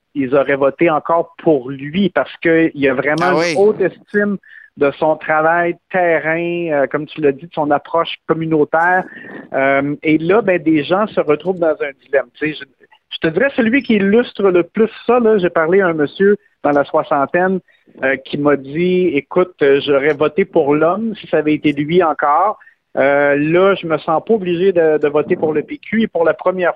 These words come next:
Speaker 1: fois de ma vie, parce que le, il me disait, ce gars-là, qu'il était indépendantiste depuis toujours,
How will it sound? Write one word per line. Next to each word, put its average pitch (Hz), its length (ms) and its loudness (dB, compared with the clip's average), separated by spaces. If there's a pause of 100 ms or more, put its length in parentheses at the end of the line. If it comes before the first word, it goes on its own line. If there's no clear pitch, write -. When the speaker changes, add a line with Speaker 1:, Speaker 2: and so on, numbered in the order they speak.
Speaker 1:
fois 175 220 2
de 175 40 -10
ma 156 180 0
vie, 170 180 -8
parce 175 160 -2
que - 80 0
le, 147 240 2 (240)
il 147 140 -8
me 151 120 0
disait, 143 300 -2
ce 175 80 0
gars-là, 156 300 2
qu'il 156 160 0
était 147 220 0
indépendantiste 151 840 0
depuis 135 220 -6
toujours, 147 420 2